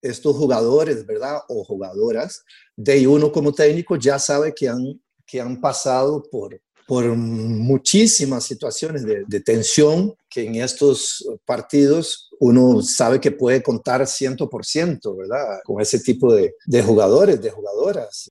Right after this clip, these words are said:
Y eso uno lo, de, lo ve internacionalmente, localmente, ¿verdad? Eh, que la respuesta de, de estos jugadores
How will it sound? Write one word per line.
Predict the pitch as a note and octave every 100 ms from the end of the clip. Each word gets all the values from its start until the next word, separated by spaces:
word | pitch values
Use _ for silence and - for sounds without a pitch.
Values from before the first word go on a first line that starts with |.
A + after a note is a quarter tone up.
| A2
Y | G#2
eso | G#2+ - C#3
uno | C#3 D3
lo, | B2 G2 - -
de, | D3+
lo | B2 G2
ve | G#2+ C#3+ E3 B2 F#2+ F#2 _ - B2 - G#2+ A2+
internacionalmente, | - B2 C#3 C#3+ C#3+ C#3+ C#3+ D3 C#3 C3+ A#2+
localmente, | A2+ - C3 C3+ C3+ C3 C3 - C#3 C3 B2+ B2+ A#2+ _
¿verdad? | G2 G2+ A2 B2 - _ E2+
Eh, | F#2 F#2 G2 - - -
que | A2 G2+ G#2+ - _ _ -
la | - A2+ G#2+
respuesta | A#2 - - D#3+ D#3+ - - F#2+ _ _ _ _ _ _ -
de, | A2 G#2+ G#2+ G#2+
de | A2+ A#2
estos | A#2 D3+
jugadores | C#3 C#3 C3+ C3+ C#3 D3 - _